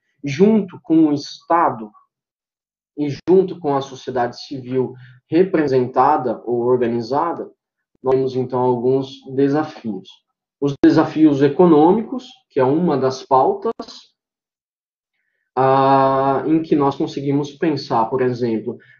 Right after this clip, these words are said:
na diferença de classes sociais, na questão da miséria, na questão do desenvolvimento econômico,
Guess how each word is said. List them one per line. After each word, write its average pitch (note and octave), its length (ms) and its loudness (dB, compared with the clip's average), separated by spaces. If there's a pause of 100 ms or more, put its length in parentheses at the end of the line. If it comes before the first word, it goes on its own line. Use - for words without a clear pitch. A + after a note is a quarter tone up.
(100)
na A#2+ 480 0
diferença B2+ 580 0
de B2+ 120 -4
classes - 680 0 (260)
sociais, C3+ 920 -4 (120)
na B2 120 -10
questão A#2+ 340 -8
da A#2+ 100 -2
miséria, C#3 760 0 (220)
na A#2 120 -8
questão A#2+ 520 -6
do C3+ 140 -2
desenvolvimento C#3 960 0
econômico, C3 840 0